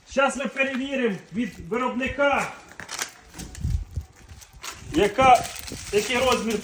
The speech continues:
плівки, бо... Бачите, вказано, виходить, в нас шістдесят на три метри. Щас перевіримо, скільки в рулоні. Бо на цьому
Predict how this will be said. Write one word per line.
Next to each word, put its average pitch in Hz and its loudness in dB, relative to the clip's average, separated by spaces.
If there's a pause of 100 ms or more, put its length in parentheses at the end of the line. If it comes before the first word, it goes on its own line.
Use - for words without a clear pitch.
(240)
плівки, 233 -2
бо... 185 0 (560)
Бачите, 185 0 (380)
вказано, 233 8
виходить, 226 2
в 220 2
нас 220 0
шістдесят 226 4
на 220 2
три 208 2
метри. 147 4
Щас 214 4
перевіримо, 202 6
скільки - 4
в 208 6
рулоні. 196 8
Бо 233 8
на 240 4
цьому 247 2